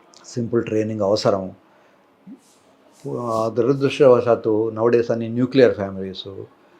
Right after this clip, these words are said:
ఇంట్లో ముసలాళ్ళు ఉండరు. అంతకుముందు ముసలాళ్ళు ఉన్నప్పుడు వాళ్ళు చెప్పేవాళ్ళు,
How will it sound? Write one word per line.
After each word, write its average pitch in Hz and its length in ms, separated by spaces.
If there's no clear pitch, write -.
ఇంట్లో 117 240
ముసలాళ్ళు 113 460
ఉండరు. 98 240
అంతకుముందు 120 480
ముసలాళ్ళు 117 420
ఉన్నప్పుడు 117 320
వాళ్ళు 113 180
చెప్పేవాళ్ళు, 104 640